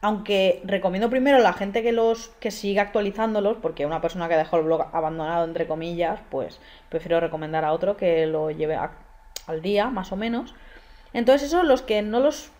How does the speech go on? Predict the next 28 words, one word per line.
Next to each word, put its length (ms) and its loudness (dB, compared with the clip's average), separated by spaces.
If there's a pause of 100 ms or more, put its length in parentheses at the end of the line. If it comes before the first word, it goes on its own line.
(360)
seguís 440 2
ya, 300 4
los 280 2
dejo 280 2
ahí 320 2 (240)
y 100 2
algún 240 4
día 100 4
los 100 4
recomendaré, 580 0
pero 220 -4
ya 140 0
os 60 -4
digo 160 0
que 80 -2
doy 140 0
prioridad 680 0
a 100 0
la 120 2
gente 480 -2 (520)
que 180 4
actualiza 500 0
el 80 2
blog 360 4 (100)
y 320 -4
lo 100 -4
está 440 -2
utilizando. 600 -8